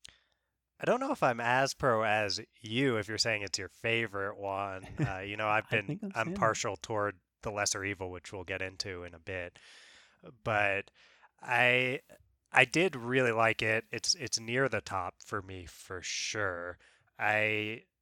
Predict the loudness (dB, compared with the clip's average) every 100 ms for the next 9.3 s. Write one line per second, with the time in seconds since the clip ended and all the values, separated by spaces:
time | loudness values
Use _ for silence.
0 | _ _ -6 0 0 0 -14 _ _ -4
1 | -4 _ 6 6 6 0 0 2 2 2
2 | 4 4 4 -2 2 6 8 8 8 4
3 | 0 -2 0 2 0 -4 -4 -2 0 -2
4 | -2 -2 -2 -4 _ _ -2 -2 -4 -8
5 | 0 4 4 2 -2 -4 -4 -4 -6 -8
6 | -10 _ -6 0 2 2 2 -2 -10 -18
7 | -20 -20 _ -20 -20 _ -4 0 0 0
8 | -2 -2 -2 0 2 6 6 4 0 -2
9 | -2 -4 -8